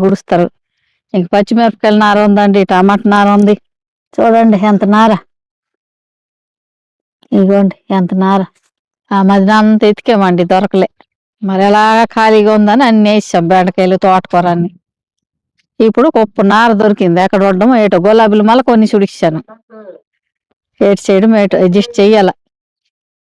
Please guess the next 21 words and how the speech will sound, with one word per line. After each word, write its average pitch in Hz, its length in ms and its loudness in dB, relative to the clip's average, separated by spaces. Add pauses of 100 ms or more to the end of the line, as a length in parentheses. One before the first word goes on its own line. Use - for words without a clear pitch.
(400)
ఒక 185 120 -4 (140)
గోయికి 214 380 0
మూడేసి 214 380 0
నాలుగేసి 202 500 0
ఉడిచేయాలి 208 440 0
పచ్చిమిరపకాయల 190 680 -2
నార, 170 160 -4 (1300)
ఉడిచేసి 220 400 -2
ఎల్లగొట్టేయాలి. 196 560 -2 (1300)
కాకపోతే 185 460 -2
అవి 220 120 4 (120)
బంతి 208 280 2
మొక్కలు 196 260 0
అయిపోయినాయి 190 380 0
కదా, 180 220 0
అవి 190 160 -2
తీసి 190 260 -2
అక్కడ 180 200 -8
పచ్చిమిరపకాయల 190 560 -2
నార 180 180 0 (140)
ఉడిచిస్తాం. 175 420 -12